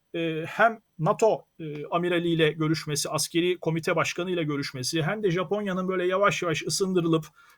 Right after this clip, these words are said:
Doğu Akdenizlerde, şuralarda, buralarda gemileriyle, e, tatbikatlara dahil edilmesi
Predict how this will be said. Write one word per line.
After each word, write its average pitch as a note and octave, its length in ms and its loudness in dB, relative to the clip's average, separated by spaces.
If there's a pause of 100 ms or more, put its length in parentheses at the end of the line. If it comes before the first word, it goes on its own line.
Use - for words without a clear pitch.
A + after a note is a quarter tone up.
(120)
Doğu F#3+ 120 0
Akdenizlerde, D#3 720 2
şuralarda, E3 580 0
buralarda E3 440 2
gemileriyle, F3 760 0 (400)
e, D#3 100 -6
tatbikatlara F3 720 0
dahil D3+ 300 2
edilmesi F3 580 -2